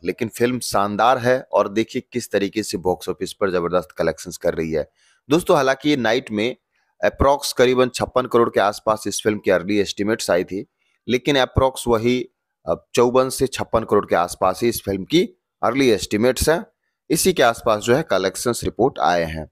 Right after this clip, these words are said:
दोस्तों, अगर सेकंड डे की बुकिंग रिपोर्ट की बात कर ली जाए तो हिंदी में दस लाख से ज्यादा टिकट बिके हैं, तेलुगु में पैंतीस हजार से ज्यादा टिकट बिके हैं, तमिल में पन्द्रह हजार से ज्यादा टिकट बिके हैं और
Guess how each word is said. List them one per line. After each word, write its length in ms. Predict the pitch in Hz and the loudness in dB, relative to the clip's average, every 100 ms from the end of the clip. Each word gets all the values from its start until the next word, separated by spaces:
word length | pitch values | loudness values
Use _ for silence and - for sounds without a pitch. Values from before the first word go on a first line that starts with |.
| 120 | 2
दोस्तों, 340 | 160 220 285 | 2 4 4
अगर 100 | 208 | 2
सेकंड 440 | - 139 - 208 170 | 2 2 2 2 2
डे 100 | 160 | 0
की 140 | 147 | 0
बुकिंग 360 | 120 117 143 113 | 0 0 0 -2
रिपोर्ट 320 | - 127 135 | 2 2 2
की 80 | 110 | 0
बात 240 | 92 82 - | 0 0 -4
कर 60 | |
ली 100 | 87 | 0
जाए 160 | 95 131 | 2 2
तो 140 | - | 0
हिंदी 360 | 92 139 147 165 | -4 0 2 4
में 300 | 147 147 117 | 4 2 2
दस 340 | 120 - - 117 | 0 0 -2 0
लाख 260 | 104 117 | 0 -2
से 160 | - 101 | -6 0
ज्यादा 280 | 90 92 104 | 0 2 -2
टिकट 400 | - 104 104 113 | -2 -2 -2 -2
बिके 260 | 104 107 | 0 -2
हैं, 260 | 101 104 120 _ _ - - _ _ - | -2 -6 -12 _ _ -20 -20 _ _ 0
तेलुगु 360 | 160 160 190 | 0 4 4
में 140 | 185 175 | 4 2
पैंतीस 480 | - 117 117 143 | 2 0 0 -2
हजार 220 | 110 110 113 | 2 2 2
से 160 | 107 | 0
ज्यादा 240 | 92 95 110 | 2 4 2
टिकट 340 | - 113 113 | -2 0 0
बिके 300 | 104 107 107 | 0 -4 -4
हैं, 160 | 107 101 | -4 -8
तमिल 480 | - 131 156 175 | -2 0 2 2
में 180 | 170 165 | 4 2
पन्द्रह 320 | 156 117 123 120 | 2 0 2 2
हजार 220 | 113 113 | 4 2
से 140 | - | 2
ज्यादा 220 | 92 90 | 2 2
टिकट 360 | 104 107 104 98 | 0 0 -2 -2
बिके 260 | 98 - 104 | -4 -4 -6
हैं 100 | |
और 120 | 107 | -4